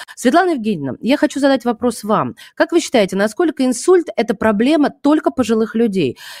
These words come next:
И почему он становится моложе?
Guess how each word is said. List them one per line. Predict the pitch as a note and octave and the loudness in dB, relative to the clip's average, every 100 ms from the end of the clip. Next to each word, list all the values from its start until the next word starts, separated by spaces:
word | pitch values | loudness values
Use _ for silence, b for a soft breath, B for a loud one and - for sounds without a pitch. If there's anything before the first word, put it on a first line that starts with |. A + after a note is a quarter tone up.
| - | 0
И | C#4 | 0
почему | - D#4 - G4 | 2 0 2 2
он | E4 | 0
становится | A#3+ A#3 B3 A#3+ A3+ A#3 G3+ - | 0 0 0 0 -2 0 -2 0
моложе? | G#3 B3+ B3 D3+ B2 G#2 | 2 4 4 2 -2 -10